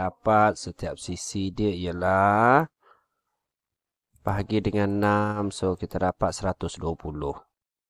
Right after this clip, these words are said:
Bermakna setiap sisi ni ialah seratus dua puluh. Kat sini seratus dua puluh. Okey, semua ni seratus dua puluh. Okey, so kalau macam ni,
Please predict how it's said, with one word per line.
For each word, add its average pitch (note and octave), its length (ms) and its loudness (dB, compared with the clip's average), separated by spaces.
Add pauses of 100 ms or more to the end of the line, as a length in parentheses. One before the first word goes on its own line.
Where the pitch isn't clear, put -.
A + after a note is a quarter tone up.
(1040)
Bermakna F#2+ 480 0
setiap A2+ 320 0
sisi A2 480 0
ni A#2+ 160 2
ialah F#2+ 160 0
seratus F2 400 -2
dua D#2 160 -6
puluh. D2+ 480 -6
Kat - 160 -12
sini G2+ 240 -6
seratus E2+ 560 -4
dua D2 160 -6
puluh. D2 400 -10 (960)
Okey, A2 480 -2
semua A2 480 4
ni A#2+ 160 2
seratus A#2 720 4
dua E2 160 -4
puluh. D#2 400 -6 (800)
Okey, A#2+ 320 2
so A#2+ 320 0
kalau F#2 240 -2
macam F2 240 -4
ni, D#3 400 0